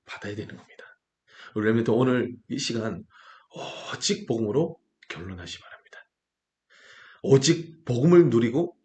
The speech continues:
복음의 은혜를 체험하도록 기도하시 바랍니다. 그래서 오늘 본문의 내용을 확인할 내용이 뭐냐면,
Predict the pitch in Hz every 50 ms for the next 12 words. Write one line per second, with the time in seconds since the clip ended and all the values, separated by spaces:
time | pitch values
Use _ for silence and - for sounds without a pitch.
0 | _ _ _ - - 117 120 135 135 135 - - - 233 226 214 196 202 190 -
1 | - 151 127 117 - - 143 208 254 - _ _ _ _ _ - - - - -
2 | 90 85 - - - - - - - - - - - - _ _ _ _ _ _
3 | _ _ _ - - - - - - - - - - 131 135 135 135 127 147 151
4 | 151 - - 120 120 123 143 147 135 123 117 120 120 123 117 117 113 117 117 113
5 | 110 101 92 92 95 98 92 87 90 - - - 120 139 -